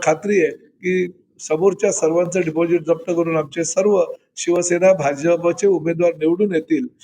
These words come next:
आणि प्रभाग निहाय कालच, अ, काही लोकांनी जरी आक्षेप घेतला असेल तरी या भागाचा आमदार म्हणून मी राजकीय क्षेत्राशी संबंधित नसलेले काही,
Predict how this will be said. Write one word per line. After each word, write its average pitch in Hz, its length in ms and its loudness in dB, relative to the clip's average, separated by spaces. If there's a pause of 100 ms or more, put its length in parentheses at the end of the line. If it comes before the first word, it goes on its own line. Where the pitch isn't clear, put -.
(240)
आणि 214 240 2
प्रभाग 196 480 4
निहाय 208 320 4
कालच, 180 500 0
अ, 165 200 2 (400)
काही 185 200 4
लोकांनी 214 320 2
जरी 240 240 6
आक्षेप 226 400 4
घेतला 185 260 2
असेल 185 300 0
तरी 196 140 4
या 185 120 4
भागाचा 175 440 2
आमदार 170 340 2
म्हणून 190 360 0 (360)
मी 185 280 2 (400)
राजकीय 156 520 4
क्षेत्राशी 196 580 0
संबंधित 185 500 -2 (120)
नसलेले 175 400 0 (420)
काही, 208 280 0